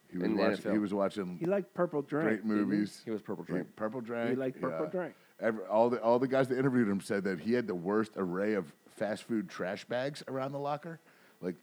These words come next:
Speaker 1: like, uh, of course, the guys that clean up at night were kinda leaving it there because obviously he was a jerk to them.
Speaker 2: Sure.
Speaker 1: So there would be, like, Popeyes,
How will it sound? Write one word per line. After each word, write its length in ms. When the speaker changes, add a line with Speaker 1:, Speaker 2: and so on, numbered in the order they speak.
Speaker 1:
like, 160
uh, 60
of 220
course, 260
the 100
guys 220
that 160
clean 260
up 160
at 120
night 280
were 120
kinda 260
leaving 300
it 120
there 160
because 480
obviously 320
he 80
was 160
a 60
jerk 340
to 100
them. 320
Speaker 2:
Sure. 260
Speaker 1:
So 140
there 100
would 120
be, 100
like, 280
Popeyes, 480